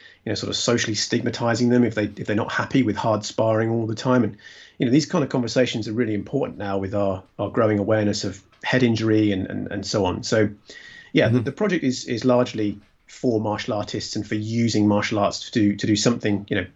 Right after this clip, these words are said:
Speaker 1: positive educational, um, outcome. Anyway, that's, that's kind of the context. <laughs> So this is, this is something that I've been working on for a few years. We've been, as well as the project itself, the educational project, we've developed a coaching toolkit and, and done all this sort of stuff.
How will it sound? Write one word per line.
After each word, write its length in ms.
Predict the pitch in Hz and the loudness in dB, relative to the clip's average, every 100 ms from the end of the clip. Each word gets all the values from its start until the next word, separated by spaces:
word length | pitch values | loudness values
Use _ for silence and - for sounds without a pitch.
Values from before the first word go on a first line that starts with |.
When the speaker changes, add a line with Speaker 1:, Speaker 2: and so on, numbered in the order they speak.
| _ _ | _ _
Speaker 1:
positive 380 | - 113 - 110 | -6 -6 -4 -4
educational, 680 | 104 104 110 107 113 95 - - | -4 -2 0 0 0 -2 -6 -8
um, 120 | 104 | -4
outcome. 460 | 104 110 - - 123 _ - - - - _ _ - | -2 -4 -4 -6 -8 _ -20 -20 -20 -20 _ _ 2
Anyway, 220 | 180 101 | 2 2
that's, 220 | 175 - | -2 0
that's 200 | 185 - | -4 -2
kind 120 | 180 | -2
of 40 | 139 | -2
the 60 | 127 | -2
context. 600 | 160 131 - - - - 160 | -2 -2 -4 -10 -12 -8 -8
<laughs> 40 | - - - - - | -8 -14 -20 -20 -14
So 160 | - 139 | -6 -2
this 200 | 180 208 | -2 -2
is, 220 | 147 - - | -4 -6 -10
this 140 | 160 185 | -6 -4
is 80 | 156 | 0
something 180 | 160 | 2
that 80 | 127 | 2
I've 60 | 120 | 0
been 80 | 117 | 0
working 300 | 117 104 117 | -2 -2 -2
on 60 | 107 | -4
for 160 | 113 | -4
a 60 | 101 | -4
few 220 | - 180 | 0 0
years. 500 | 143 120 117 113 - | 4 4 4 -2 -6
We've 220 | 113 107 - | -4 -4 2
been, 340 | 110 104 104 - | 2 4 0 -4
as 120 | - | 2
well 120 | 143 | 2
as 100 | 135 | 2
the 80 | 123 | -2
project 340 | - 117 113 | -4 -4 -4
itself, 360 | 110 - 113 107 | -8 -4 -4 -2
the 100 | 107 | -4
educational 480 | 104 104 120 113 104 | -4 -2 -2 -2 -4
project, 420 | 110 107 101 - | -4 -2 -4 -6
we've 120 | 104 - _ _ - | -12 -14 _ _ -10
developed 240 | 113 104 | -4 -4
a 40 | 117 | -4
coaching 420 | - 113 - 110 | -4 -4 -2 -2
toolkit 440 | 113 101 - 104 | -2 -4 -2 -4
and, 200 | 101 98 | -2 -4
and 80 | 98 | -4
done 80 | 98 | -4
all 60 | 95 | -2
this 120 | 95 | -4
sort 100 | 101 | -4
of 60 | - | -4
stuff. 260 | - 95 | -4 -4